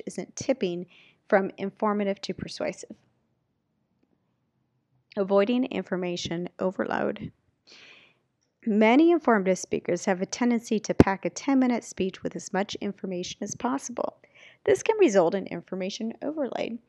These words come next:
overload, which is a barrier to effective listening that occurs when a speech contains more information than an audience can process.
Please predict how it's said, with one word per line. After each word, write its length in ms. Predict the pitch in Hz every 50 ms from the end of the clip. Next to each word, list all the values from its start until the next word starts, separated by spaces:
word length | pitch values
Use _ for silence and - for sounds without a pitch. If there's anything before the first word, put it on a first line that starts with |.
| _ _ _ _ _ _ _ _ _ _ _
overload, 680 | - 233 269 - 254 196 165 110 67 60 - - - - _
which 180 | - 202 - -
is 120 | 196 175
a 40 | 185
barrier 460 | 156 196 185 180 180 180 175 170 170
to 180 | - - 160 165
effective 480 | 165 - 185 175 175 - 180 165 -
listening 560 | 196 233 285 285 - 208 170 - - 185 196
that 160 | 196 196 202 214
occurs 400 | 214 214 - 202 180 185 - -
when 100 | 180 180
a 60 | 180
speech 360 | - - - 160 - - -
contains 480 | - 190 185 - - 180 170 175 - -
more 260 | 196 196 214 233 240
information 760 | 226 226 - - - - - - - - - - 190 214 233 - _ _ _ _ _ -
than 120 | 359 311 247
an 80 | 185
audience 500 | 165 95 175 175 180 180 170 175 185 -
can 200 | - - 208 202
process. 760 | - - 214 240 294 - - - - - - - - - -